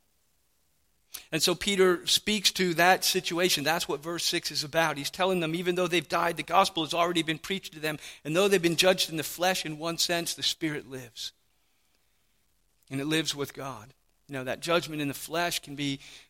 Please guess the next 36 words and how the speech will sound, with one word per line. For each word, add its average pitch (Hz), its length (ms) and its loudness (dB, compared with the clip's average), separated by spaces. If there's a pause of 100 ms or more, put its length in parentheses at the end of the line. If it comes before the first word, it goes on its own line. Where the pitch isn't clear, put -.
they, 135 140 -4
they're 135 220 -2
either 156 200 2
martyred, 170 540 2 (300)
that - 100 -14
they 165 100 0
were 147 100 2
judged 160 360 2
by 147 120 2
the 143 60 0
world, 160 440 4
and 139 140 4
in 151 100 2
the 139 60 0
flesh 175 460 2
they 165 80 -2
were 160 120 -2
put 185 220 -2
to 147 80 -6
death, 175 340 0
but 127 120 -14
their 135 80 -8
spirit 165 440 2
lives, 170 400 0
and 135 120 -2
they 160 120 0
will 156 140 0
be, 151 300 2
as 131 120 -6
Paul 170 320 -2
says, 143 380 0
and 139 120 -6
this 151 140 -8
is, 143 140 -6
I 123 80 -10
think, 156 320 -12